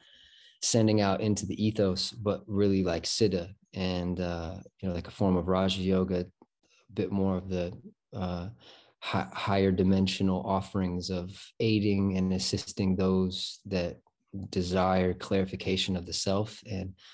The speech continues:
um, kind of, you know, a minimization of suffering that goes beyond just physicality, um, which all in itself is, like, a lot. And then you play drums,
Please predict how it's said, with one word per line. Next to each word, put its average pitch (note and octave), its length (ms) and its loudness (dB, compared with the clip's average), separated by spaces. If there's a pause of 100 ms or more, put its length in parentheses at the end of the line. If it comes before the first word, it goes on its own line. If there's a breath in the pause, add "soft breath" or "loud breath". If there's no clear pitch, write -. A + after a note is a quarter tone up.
(360 loud breath)
um, F2 520 -6 (220)
kind F2 220 -6
of, E2+ 80 -8 (200)
you G#2+ 100 -8
know, F#2+ 100 -8
a F#2+ 60 -2
minimization F#2+ 760 2
of F#2 340 -6 (320 loud breath)
suffering G#2+ 380 2
that F#2+ 140 2
goes G2 240 2
beyond F#2+ 600 2 (120)
just F#2+ 500 -2 (460 soft breath)
physicality, G#2 920 0 (300)
um, F2+ 640 -4
which G2 300 2 (280)
all A#2 260 6
in G#2+ 160 2
itself F#2+ 580 2
is, F2+ 180 -6
like, E2 160 -6 (320)
a F2 80 -2
lot. F2 420 0
And G2 140 2
then A2 160 4
you G#2+ 240 0 (340)
play G2 200 0
drums, F#2 560 -2